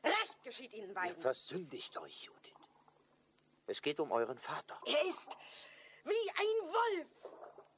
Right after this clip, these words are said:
Speaker 1: Immer hungrig, immer voll Gier nach Tieren, nach Fellen, nach Skalpprämien. Ein, ein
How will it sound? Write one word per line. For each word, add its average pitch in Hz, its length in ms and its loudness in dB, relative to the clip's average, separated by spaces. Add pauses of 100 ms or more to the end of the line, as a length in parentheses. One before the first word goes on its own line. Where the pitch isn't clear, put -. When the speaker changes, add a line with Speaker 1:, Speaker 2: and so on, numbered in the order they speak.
Speaker 1:
Immer - 360 -2
hungrig, - 520 -4
immer 208 220 -4
voll 247 220 0
Gier 233 340 0
nach 196 240 0
Tieren, 202 540 -2 (240)
nach 240 220 2
Fellen, 254 340 2
nach 214 140 2
Skalpprämien. 208 840 -2
Ein, 202 340 0 (1300)
ein 180 180 -14